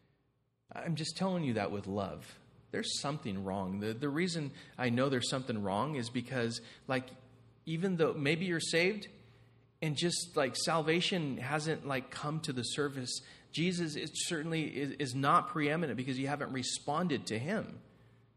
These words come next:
Like, if I, if I were to tell you, "Hey, you, you've been delivered of all your sins,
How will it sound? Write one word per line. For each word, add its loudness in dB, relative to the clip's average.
Like, 0
if -2
I, 0
if -2
I 2
were 2
to -2
tell 2
you, 2
"Hey, 2
you, 0
you've -2
been 2
delivered 2
of -2
all 4
your 2
sins, 0